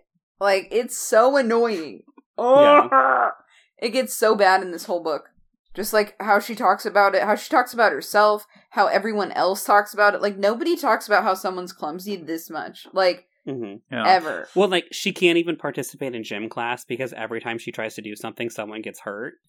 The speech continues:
Speaker 1: Yeah.
Speaker 2: I did like it in the movie. They're, like, walking through a greenhouse and she just trips over nothing and falls. And I was like, "Well, <laughs> there you go."
Speaker 1: Yeah.
Speaker 3: Poor
Speaker 2: Oh,
Speaker 3: Kristen
Speaker 2: Bella.
Speaker 3: Stewart. Kristen Stewart deserves better.
Speaker 1: <laughs> I know, she does.
Speaker 2: I will say, too, speaking of the movie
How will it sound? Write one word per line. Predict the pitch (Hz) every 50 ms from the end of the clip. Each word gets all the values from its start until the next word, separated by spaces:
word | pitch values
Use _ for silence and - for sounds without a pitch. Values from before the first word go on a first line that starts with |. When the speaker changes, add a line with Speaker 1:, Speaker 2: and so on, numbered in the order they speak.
| _ -
Speaker 1:
Yeah. | 202 202 196 170 139 78 - _ _ _ _ _ -
Speaker 2:
I | - 147
did | 143 196 202
like | 170 143 147
it | 185
in | 156 135
the | 120
movie. | 117 117 120 127 123 120 117
They're, | 117 117 117
like, | 117 120 117
walking | 117 107 110 - 139
through | 120 135 123
a | 120
greenhouse | 113 - 110 113 113 117 110 120 117
and | 131 117
she | - 127 120
just | 135 120 -
trips | - - 120 110 -
over | - 120 113 120
nothing | 107 104 107 - - 117 113
and | 113 107
falls. | - 110 107 110 107
And | - 120
I |
was | 117 127
like, | 123 123 -
"Well, | 143 143 147 - _ _ _ - - _ _ _
<laughs> | _ _ - - _ _ _
there | - 110 113 123
you | 139
go." | - 87 95 101 202 185 - - - - _ _ - - 208
Speaker 1:
Yeah. | - -
Speaker 3:
Poor | 156 143
Speaker 2:
Oh, | 139 156 196 220
Speaker 3:
Kristen | 170
Speaker 2:
Bella. | 180 190 202 165 151 143 147 170
Speaker 3:
Stewart. | 185 180 170 _
Kristen | 339 - 349 - 233 160
Stewart | - - - 127 127
deserves | 127 120 120 123 113 113 -
better. | - 131 120 - 156 170 156 - _
Speaker 1:
<laughs> | _ _ -
I | - 247 233
know, | 208 196 185 180 185
she | 190 - 196 175
does. | 151 143 143 156 - - - _ _ -
Speaker 2:
I | - 160 160
will | 139 143 151 175
say, | 175 - 147 143 175
too, | 180 - 143 117 110 113 123
speaking | - - - - 127 110 - 117 117
of | 113
the | 113 113
movie | 110 110 107 107 117 110 104 104 110 113